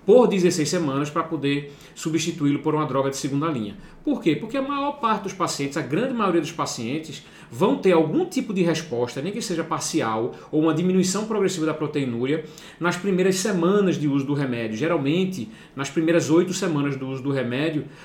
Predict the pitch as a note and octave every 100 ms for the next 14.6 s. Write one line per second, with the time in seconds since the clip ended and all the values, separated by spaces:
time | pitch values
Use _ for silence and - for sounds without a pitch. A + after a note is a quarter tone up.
0 | - B2+ B2+ C3+ C3+ B2+ C3+ D#3 D#3 F#3
1 | F#3+ F#3 A#2 D3 E3+ E3+ - - E3 E3+
2 | E3 D#3 - - G#3 D3+ E3 D#3+ D#3+ D#3
3 | D#3+ E3+ D#3+ D3+ D3+ D#3+ D#3 E3 A3 G#3+
4 | D#3+ D3+ C#3+ C3 B2+ B2+ C3+ B3+ G#3 D#3
5 | D3 D3 - - - B3+ C#4+ C4 C4 A#3
6 | G#3+ G#3 F3+ C3+ B2 B2 F3+ E3 D#3+ G3+
7 | E3 C#3 D#3+ D3+ C#3+ - A#2 A#2+ D3 C#3
8 | F3 B3 - A3+ C4+ A#3 A#3+ F#3+ C#3+ C3+
9 | - - A#2+ B2 C3+ D3 D3 C3 C#3+ D#3+
10 | D3+ G#3 F3 C#3+ C#3 - - - - C3
11 | E3 F3 - D#3 E3 D#3 A#2 D3 F3+ -
12 | - - D3+ D#3+ D#3+ D#3+ B2+ B2+ - C#3+
13 | C#3 C#3 C3+ C#3 C#3+ C#3+ F#3 F#3+ C#3 C#3
14 | C#3 D#3 A#2 A#2+ D3